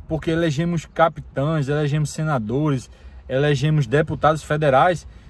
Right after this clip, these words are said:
É hora de vocês pensar só em bala não, pensar em leis também, que,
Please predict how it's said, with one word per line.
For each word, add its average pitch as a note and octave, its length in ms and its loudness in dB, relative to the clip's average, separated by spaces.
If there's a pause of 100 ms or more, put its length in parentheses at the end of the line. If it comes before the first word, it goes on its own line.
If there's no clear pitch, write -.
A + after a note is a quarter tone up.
(120)
É C#3+ 80 2
hora F#3+ 100 6
de G3 80 -2
vocês G#3+ 300 2
pensar G3+ 720 2
só - 320 2
em A3 80 -2
bala F#3 320 4
não, E3 240 -2
pensar F#3 340 -6
em G#3 140 2
leis E3 260 2
também, D#3 480 0 (540)
que, F#3+ 240 -2